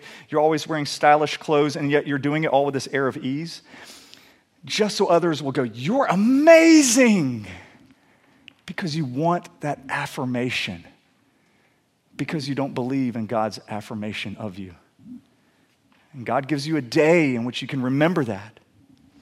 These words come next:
I mean, how many of you, like, have to check Facebook all the time to see how many likes your latest post has? And, and the more likes you get, the better you feel.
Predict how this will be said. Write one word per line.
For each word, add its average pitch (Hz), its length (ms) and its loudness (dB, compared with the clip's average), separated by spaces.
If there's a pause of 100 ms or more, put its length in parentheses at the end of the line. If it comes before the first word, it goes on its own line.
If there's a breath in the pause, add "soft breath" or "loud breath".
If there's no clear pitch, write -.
(680 soft breath)
I 185 40 -2
mean, 214 120 6
how 240 160 4
many 285 160 4
of 202 120 2
you, 196 220 2
like, 170 320 4
have 190 260 0
to 185 60 -6
check 156 240 -2
Facebook - 560 -6
all 123 80 -2
the 117 80 -6
time 127 260 -4
to 135 60 -4
see 165 280 -2 (200 loud breath)
how 190 100 0
many 165 140 0
likes 135 580 -2
your 143 140 -4
latest 139 320 -2
post 147 320 -8
has? 180 400 -6 (720 soft breath)
And, 165 160 2
and 175 100 4
the 175 40 4
more 180 180 4
likes 165 300 4
you 180 60 -6
get, 175 120 4
the 147 60 -2
better 151 180 2
you 170 100 -2
feel. 180 380 -4